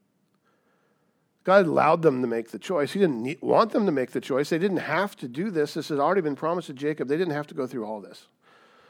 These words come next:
But they did. And now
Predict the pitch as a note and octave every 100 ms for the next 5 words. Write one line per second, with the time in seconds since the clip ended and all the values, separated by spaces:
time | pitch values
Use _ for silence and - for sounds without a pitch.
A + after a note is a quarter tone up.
0 | _ _ _ _ _ _ - D#3 - -
1 | - _ _ _ _ _ _ A#2+ G2+ A2
2 | - _ _ _ _ _ _ _ _ _
3 | _ _ _ _ - _ _ _ _ _
4 | _ _ _ _ _ _ _ A2 G#2+ A#2
5 | A2 G#2+ C3